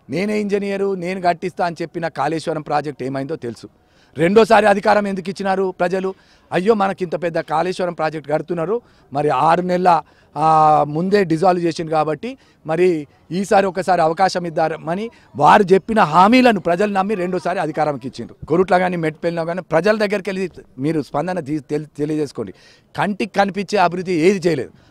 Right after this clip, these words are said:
ఆనాడు రత్నాకర్ రావు గారు ఉన్నప్పుడు తెలంగాణలోనే అతిపెద్దదైన పశు వైద్య కళాశాల తీసుకురావడం జరిగింది, ఉపాధి కల్పించినాం. ఇక్కడ విద్యాసాగర్ రావు గారు ఉన్న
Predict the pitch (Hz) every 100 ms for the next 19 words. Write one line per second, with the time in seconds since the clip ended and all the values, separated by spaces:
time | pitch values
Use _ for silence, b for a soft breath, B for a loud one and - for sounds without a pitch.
0 | b 143 180 214 208 202 202 202 202 196
1 | 190 180 185 185 196 240 277 b b -
2 | 190 233 233 220 214 208 208 202 262 277
3 | b b - 160 220 - 202 202 196 196
4 | 180 180 208 196 185 175 170 170 170 165
5 | 156 - 147 139 127 113 101 98 _ b
6 | b 151 160 233 220 208 190 175 139 95
7 | b b 175 226 220 202 220 208 214 220
8 | 214 214 220 262 b b - 147 196 254
9 | 277 240